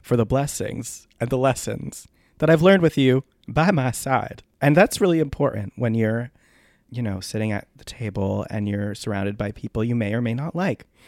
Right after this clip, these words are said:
And you have to be thankful. So it's really important.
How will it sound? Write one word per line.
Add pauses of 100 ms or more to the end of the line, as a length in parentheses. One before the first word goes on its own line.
(400)
And
you
have
to
be
thankful.
So
it's
really
important.